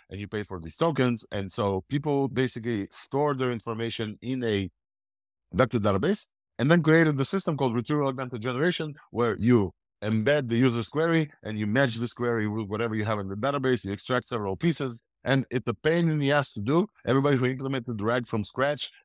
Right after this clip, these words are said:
knows that, like, how do you do chunking? How do you know that it doesn't hallucinate answers? There's a bunch of stuff with rag that feels hacky. Not to mention you have to run all these, like, vector databases either yourself to host, or you have to work with, like, external A P Is with the, there's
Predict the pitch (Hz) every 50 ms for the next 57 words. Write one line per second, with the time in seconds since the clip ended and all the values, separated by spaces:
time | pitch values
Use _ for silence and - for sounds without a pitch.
0 | - - 101 123 135 139 135 120 113 123 107 101 101 92 - - 131 135 131 131
1 | 135 135 123 123 127 110 - 135 120 120 110 - 117 110 98 - 117 120 127 131
2 | 131 127 131 131 131 117 120 117 107 113 110 101 117 117 117 117 110 104 113 123
3 | 131 127 - 117 123 127 117 104 113 117 120 110 - 113 104 92 101 156 170 170
4 | 151 104 92 - - 123 143 135 - 127 - - 110 107 110 - - _ - -
5 | _ - 104 104 90 90 104 120 139 165 165 147 143 - - _ - 101 104 -
6 | _ - 127 139 143 135 131 135 131 - _ _ - - - 110 110 - - 69
7 | - _ _ _ _ _ _ _ _ _ _ _ _ _ _ _ _ _ _ -
8 | 92 110 151 170 - - 147 143 151 151 135 - 139 120 117 120 117 113 131 120
9 | - - 117 110 110 110 104 92 101 110 101 101 104 90 90 82 76 113 135 -
10 | - 117 110 123 110 104 104 104 90 101 - - 110 110 101 101 98 95 92 -
11 | - 165 185 170 - - 151 135 151 151 147 - - _ _ _ _ - 110 120
12 | 117 117 117 101 - 110 98 95 107 113 113 - 101 101 95 98 95 80 - 95
13 | - - 127 127 123 117 110 107 104 98 76 101 101 90 104 107 113 117 117 113
14 | 117 110 98 98 98 92 82 85 90 85 76 - - 95 92 117 113 107 92